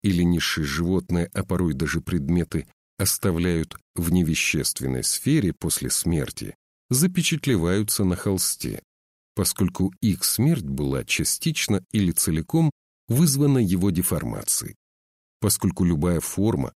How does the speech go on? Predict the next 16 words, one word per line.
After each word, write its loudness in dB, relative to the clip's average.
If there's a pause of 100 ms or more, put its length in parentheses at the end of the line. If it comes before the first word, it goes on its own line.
которую -2
принимает -2
холст, -2 (220)
устойчива -2
и 0
существует -2
вечно, 0
как -6 (120)
и 0
он 0
сам, -2 (500)
эти 0
люди 2
могут 2
быть 0
возвращены. 0